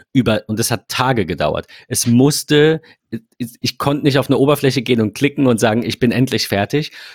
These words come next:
sondern ich hatte erst dieses Problem, dass mein Vodafone-Router nicht geht, dann mussten die kommen und haben den getauscht,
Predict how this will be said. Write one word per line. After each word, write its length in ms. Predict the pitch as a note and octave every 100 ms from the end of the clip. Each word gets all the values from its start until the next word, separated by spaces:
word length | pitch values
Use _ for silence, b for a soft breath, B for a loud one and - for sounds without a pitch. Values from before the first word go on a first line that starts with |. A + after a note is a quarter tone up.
| -
sondern 260 | C3 B2 -
ich 200 | - -
hatte 380 | E2+ B2+ C3 G#2 b b b
erst 220 | B2 D3
dieses 240 | E3 D3 C3+
Problem, 400 | - A#2 B2 B2
dass 160 | A2
mein 300 | G#2+ G2+ G2+ - _ _ G#2+
Vodafone-Router 680 | B2 A#2+ B2 G#2 A2+ A2+ F#2
nicht 240 | F2 -
geht, 260 | A2 D3+ - b b
dann 120 | G#2+
mussten 300 | B2 B2 B2+
die 100 | A2+
kommen 220 | - A#2
und 80 | A2+
haben 140 | A2 G#2+
den 100 | F#2+
getauscht, 520 | - G#2+ A2 D#3